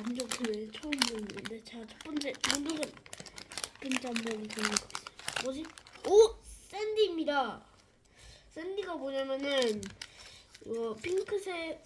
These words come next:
봐봐요. 여기 핑크색 옷에 여기 그거 타라의 그거 동생이라서 이렇게 타라의 문양도 까-, 똑같이 하고 있네요.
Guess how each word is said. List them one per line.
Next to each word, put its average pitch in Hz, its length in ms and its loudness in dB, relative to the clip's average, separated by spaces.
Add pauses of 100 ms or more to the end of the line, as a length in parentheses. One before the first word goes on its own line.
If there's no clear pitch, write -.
봐봐요. 196 560 -8
여기 196 200 -12
핑크색 320 520 -4
옷에 302 360 -4 (520)
여기 190 480 -10
그거 160 400 -12 (120)
타라의 247 1000 -2 (1000)
그거 220 580 -4 (380)
동생이라서 220 1120 -6 (480)
이렇게 202 480 -14 (480)
타라의 277 300 -4
문양도 214 580 -6
까-, 214 280 -14
똑같이 254 480 -10
하고 240 200 -12
있네요. 180 400 -14